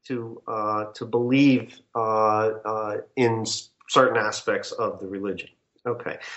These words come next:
so that's the second characteristic, which I'll just refer to as insulations from reasons and evidence. Third characteristic, uh, which, uh,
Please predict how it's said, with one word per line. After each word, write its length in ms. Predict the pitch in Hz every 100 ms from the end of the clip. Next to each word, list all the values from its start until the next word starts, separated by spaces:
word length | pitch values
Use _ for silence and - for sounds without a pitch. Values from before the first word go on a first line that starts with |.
| -
so 100 | 226
that's 140 | 240
the 80 | 175
second 400 | - 190 165 143
characteristic, 840 | - 123 117 - 117 117 113 113
which 140 | 120 123
I'll 160 | 131
just 220 | 131 120 -
refer 260 | 117 127
to 100 | 117
as 120 | 113
insulations 680 | 127 127 123 117 113 117 107
from 300 | - 113 107
reasons 400 | 110 113 110 98
and 80 | 113
evidence. 500 | 147 170 175 180 - _ - - - - - _ _ _ _ -
Third 300 | 247 294 -
characteristic, 960 | 214 196 185 180 170 160 - 170 160 - 151
uh, 520 | 139 131 131 127 127 127 -
which, 480 | 143 135 - - -
uh, 600 | 131 123 117 120 120 120